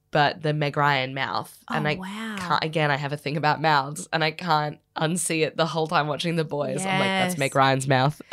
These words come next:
Speaker 2: Well, you'd be able to tell if it was Dennis Quaid's mouth, 'cause Dennis Quaid's smile is just a triangle. Have you noticed that?
Speaker 1: What?
Speaker 2: It's purely just a, it gr-, he does that, he's that Joker grin, like that Jack Nicholson Joker grin.
Speaker 1: He
Speaker 2: Comes up here,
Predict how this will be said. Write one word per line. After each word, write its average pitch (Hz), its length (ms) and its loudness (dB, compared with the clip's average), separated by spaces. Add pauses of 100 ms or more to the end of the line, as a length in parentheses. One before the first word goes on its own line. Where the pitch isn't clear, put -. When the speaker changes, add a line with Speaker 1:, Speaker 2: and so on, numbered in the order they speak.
(260)
Speaker 2:
Well, 240 120 4
you'd 262 160 4
be 269 100 2
able 320 240 4
to 311 100 2
tell 226 260 4
if 220 120 0
it 214 60 -2
was 196 180 -2
Dennis 185 320 -2
Quaid's 185 380 -4
mouth, 165 340 -2
'cause 220 180 -2
Dennis 247 320 0
Quaid's 330 360 0
smile 180 500 0
is 175 220 -4
just - 180 -4
a 175 80 -4
triangle. 156 800 -6
Have 214 140 -14
you 339 100 -2
noticed 220 360 -2
that? 311 300 2
Speaker 1:
What? 180 220 -6
Speaker 2:
It's 285 460 -2
purely 254 440 4
just 247 300 0
a, 226 180 0
it 233 140 -6
gr-, 190 260 -8
he 196 140 -10
does 233 220 -2
that, 247 240 2
he's 220 200 -6
that 226 160 0
Joker 226 380 -2
grin, 190 540 -4
like 175 240 -6
that 170 180 -6 (320)
Jack 208 220 -4
Nicholson 202 480 -6
Joker 190 340 -4
grin. 170 320 -4
Speaker 1:
He 147 60 -10 (280)
Speaker 2:
Comes 226 240 -2
up 233 120 0
here, 220 180 -2